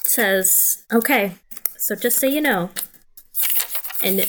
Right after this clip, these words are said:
she flips, and she says, "There are certain limits to my powers. They work, they can only,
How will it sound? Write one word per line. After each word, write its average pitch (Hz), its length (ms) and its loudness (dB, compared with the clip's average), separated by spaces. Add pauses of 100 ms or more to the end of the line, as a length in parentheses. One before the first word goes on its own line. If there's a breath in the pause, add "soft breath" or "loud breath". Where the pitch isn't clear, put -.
(160)
she 180 340 0
flips, - 640 0 (680)
and 214 160 2
she 208 140 -2
says, 185 560 -2 (1600)
"There 196 200 -2
are 247 300 0
certain 226 460 0
limits 226 400 0
to - 140 -2
my 202 120 -2
powers. 170 800 -6 (1120)
They 196 80 0
work, 220 320 -4 (420)
they 196 80 0
can 220 180 -2
only, 214 300 -2